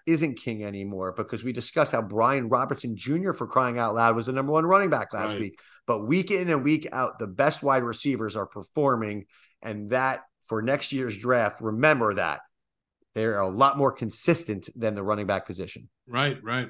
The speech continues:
Speaker 2: Yeah, imagine that. Your top guys that you're picking are actually handling it, their business and playing like top picks. That's, that's,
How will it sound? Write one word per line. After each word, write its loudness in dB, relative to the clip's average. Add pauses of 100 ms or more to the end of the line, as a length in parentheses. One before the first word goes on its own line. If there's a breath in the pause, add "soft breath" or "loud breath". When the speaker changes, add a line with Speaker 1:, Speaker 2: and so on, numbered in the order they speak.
(120)
Speaker 2:
Yeah, -4
imagine 0
that. 0
Your -6
top 0
guys -2
that -10
you're -4
picking -2
are -6
actually -6
handling -2
it, -6
their 0
business 0
and -8
playing -4
like -4
top -2
picks. 0
That's, -10 (420 soft breath)
that's, 0